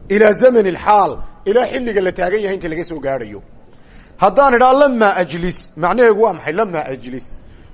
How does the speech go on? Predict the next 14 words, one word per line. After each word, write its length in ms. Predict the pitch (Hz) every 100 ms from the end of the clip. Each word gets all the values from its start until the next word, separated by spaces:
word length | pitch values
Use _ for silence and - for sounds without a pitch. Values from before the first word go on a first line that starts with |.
| -
weli 360 | 180 214 247
ma 160 | 285 285
fadhiisan 480 | 226 220 190 240 240
wey, 120 | 202
ilaa 300 | 185 190 247
daqiiqadan 680 | 226 170 190 190 254 208 180
aan 120 | 180
hadlayo 640 | 156 233 208 185 156 156 143
maanan 340 | 202 208 190
fadhiisan 420 | 180 151 135 165
weeyi. 260 | 123 101 95 - - - - -
Laakiin 320 | - 208 208 277
haddaan 320 | 240 277 262
lam 160 | 294